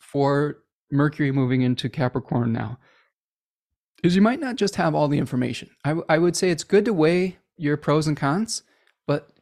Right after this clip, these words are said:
keep in mind that there might be some more pieces of the puzzle that need to be revealed, and we have to practice our patience. This is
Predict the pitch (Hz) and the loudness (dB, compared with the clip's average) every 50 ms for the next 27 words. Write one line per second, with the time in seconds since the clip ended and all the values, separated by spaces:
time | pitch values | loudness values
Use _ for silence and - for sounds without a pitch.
0 | _ _ - 180 180 175 196 185 170 165 165 160 151 151 - 139 135 139 139 147 | _ _ -4 -4 -2 0 0 0 2 2 2 0 0 -2 -2 -4 -2 0 0 -2
1 | 156 - - 156 156 151 - - 143 131 135 139 131 135 - 156 156 - - 147 | -2 -2 0 0 0 0 0 -2 0 0 0 0 -2 -2 -4 -4 -4 -4 -4 -4
2 | 120 131 120 113 117 - - 156 151 139 120 143 127 117 - - 147 139 127 131 | -4 -4 -4 -6 -8 -8 -4 -4 -2 -2 -2 -2 -4 -4 -6 -6 -4 -4 -2 -2
3 | 123 110 117 120 110 110 110 110 117 156 202 220 175 131 120 123 131 139 127 135 | -4 -4 -6 -6 -8 -8 -10 -8 -4 0 2 2 2 2 2 -2 -4 -4 -2 -2
4 | 139 147 151 151 147 - 139 - 143 135 131 131 - 127 - - 123 - - - | 0 0 0 0 -2 -4 -6 -6 -6 -6 -6 -6 -8 -10 -10 -10 -12 -12 -12 -12
5 | - - - - 127 - - - 135 131 - 151 139 120 | -12 -10 -12 -14 -12 -12 -10 -8 -6 -4 -4 -4 -4 -6